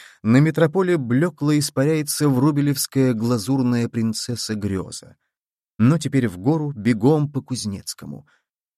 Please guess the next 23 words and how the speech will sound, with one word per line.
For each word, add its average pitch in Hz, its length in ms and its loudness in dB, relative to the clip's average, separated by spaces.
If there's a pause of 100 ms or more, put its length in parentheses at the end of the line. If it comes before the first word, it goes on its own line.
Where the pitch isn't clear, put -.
(220)
Но 135 240 4
почему 147 380 -2
навстречу 147 520 -2
вам 131 320 0
из 107 140 0
институтских 139 720 -2
ворот 135 440 0 (180)
выезжает 139 680 2
пожарная 113 460 -2
машина? 110 500 -12 (400)
Двор 123 340 2
заполнен 139 520 4
возбужденными 135 680 2
сокурсниками. - 840 -12 (240)
Они 151 220 4
сообщают 160 580 -2
вам, 156 240 0
что 147 220 -2
ночью 139 640 0 (320)
пожар 127 280 2
уничтожил 160 680 2
вашу 151 240 0
мастерскую 139 960 0